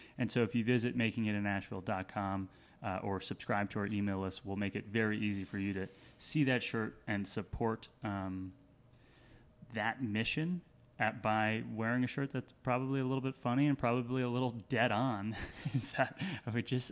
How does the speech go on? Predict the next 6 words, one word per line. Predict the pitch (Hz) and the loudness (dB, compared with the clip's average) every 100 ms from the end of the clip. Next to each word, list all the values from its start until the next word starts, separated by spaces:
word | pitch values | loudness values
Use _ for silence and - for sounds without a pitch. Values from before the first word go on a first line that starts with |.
| - | -4
all | 104 120 123 | 0 2 2
doing | 110 120 127 123 123 | 2 2 2 2 0
okay-ish | 120 - 110 101 90 - | -2 0 0 0 0 -4
right | 90 - | -6 -6
now. | 92 90 87 - - - - - | -6 -6 -10 -16 -20 -20 -14 -4
Um, | 95 92 90 90 | -2 -2 -4 -6